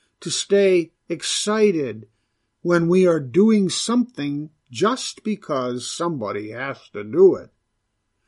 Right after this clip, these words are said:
I guess it's just my turn to carry my cross and do what I absolutely hate doing.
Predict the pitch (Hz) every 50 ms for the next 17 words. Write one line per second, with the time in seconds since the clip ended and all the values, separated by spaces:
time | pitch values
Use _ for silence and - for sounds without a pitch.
0 | _ _ _ _ _ - 135 147 151 143 135 165 160 147 - - 131 117 - 135
1 | 127 160 160 143 - - 135 131 147 160 170 175 - - - 143 123 123 123 123
2 | 127 123 123 - 147 151 147 151 147 139 135 135 131 127 123 120 - - 208 185
3 | 151 123 120 127 - - - 135 127 127 123 147 156 151 147 139 135 135 135 131
4 | 135 135 139 139 143 143 139 - - - 147 160 151 143 123 - 95 131 151 147
5 | 131 139 143 147 139 - 127 123 160 175 160 131 95 - -